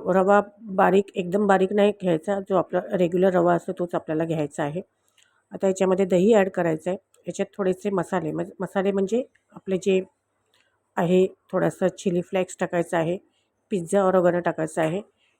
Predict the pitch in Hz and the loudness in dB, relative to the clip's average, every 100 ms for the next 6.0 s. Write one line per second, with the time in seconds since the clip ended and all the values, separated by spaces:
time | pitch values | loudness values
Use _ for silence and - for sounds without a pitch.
0 | _ - 208 214 214 214 214 214 - - | _ -2 2 2 0 2 4 2 -2 0
1 | 196 185 180 180 180 185 190 190 202 208 | 4 6 4 4 0 -2 0 2 2 2
2 | 185 185 185 - 185 180 160 - 196 185 | 2 2 0 0 0 2 2 -2 -4 -4
3 | - 180 170 170 175 185 185 170 156 185 | -4 0 0 0 -2 -2 0 0 2 0
4 | 190 170 - 175 160 151 156 202 _ _ | 0 -6 -4 -4 -4 -4 -4 -6 _ _
5 | _ _ _ _ - 220 226 233 214 185 | _ _ _ _ 0 0 0 0 0 0